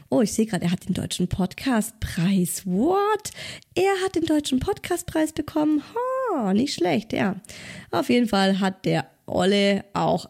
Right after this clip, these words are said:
einen Podcast und der heißt, wie könnte anders heißen, der Kids Doc. Mehr Gesundheit für dein Kind. Und da gibt's anscheinend richtig gute Tipps für Picky Eater. Also werde ich mir auch mal reinziehen. Und der andere Podcast hieß Kinder, Leib und Seele.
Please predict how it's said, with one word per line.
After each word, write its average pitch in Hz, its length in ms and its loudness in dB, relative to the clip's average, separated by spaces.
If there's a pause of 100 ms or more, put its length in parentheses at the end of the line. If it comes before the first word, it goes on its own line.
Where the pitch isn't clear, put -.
einen 175 440 0
Podcast 208 640 -2
und 170 140 -2
der 165 120 0
heißt, 190 440 0 (640)
wie 190 160 2
könnte 190 320 0
anders 165 260 -2
heißen, 175 300 2
der 277 140 -2
Kids - 280 -6
Doc. - 300 -8
Mehr 220 240 4
Gesundheit 185 560 0
für 160 160 -2
dein 170 180 0
Kind. - 300 -4 (320)
Und 202 220 0
da 233 140 2
gibt's 269 200 0
anscheinend 202 340 2
richtig 269 280 4
gute 214 180 4
Tipps - 360 0 (220)
für - 180 0
Picky - 420 0
Eater. 185 440 2
Also 165 340 0
werde 156 160 -2
ich - 120 -10
mir - 160 -2
auch - 180 0
mal 160 240 2 (300)
reinziehen. 165 500 0
Und 165 60 0
der 170 140 -2
andere 196 280 0
Podcast - 500 -6
hieß 180 300 -2 (200)
Kinder, 247 440 4
Leib 208 340 2
und 190 160 2
Seele. 147 560 -2